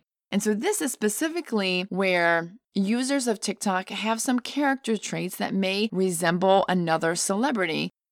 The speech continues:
So they sort of dress themselves and, and make themselves appear as they are that celebrity. And then in this sort of challenge, if you will, they post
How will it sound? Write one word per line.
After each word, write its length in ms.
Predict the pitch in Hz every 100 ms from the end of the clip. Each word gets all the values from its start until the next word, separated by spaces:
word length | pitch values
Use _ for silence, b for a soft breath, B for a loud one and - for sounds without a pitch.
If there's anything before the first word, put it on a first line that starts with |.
| -
So 220 | - 247
they 160 | 233 233
sort 200 | 247 226
of 140 | 202
dress 280 | 180 190 190
themselves 680 | 196 190 - 185 180 180 180
and, 140 | 175 - _ _
and 240 | - 165 -
make 300 | 185 185 196
themselves 420 | 208 202 196 185
appear 640 | - - - 262 233 196 -
as 160 | 185 175
they 140 | 180
are 220 | - 285 302
that 200 | 202 -
celebrity. 600 | 175 170 170 175 170 185 _ _ -
And 100 | 175
then 180 | 170 165
in 200 | 196 196
this 320 | 180 175 -
sort 240 | - 202 170
of 120 | -
challenge, 560 | - 190 185 185 180
if 100 | 170
you 120 | 170 160
will, 260 | 165 170 - _ -
they 160 | 185
post 520 | 180 196 185 196 -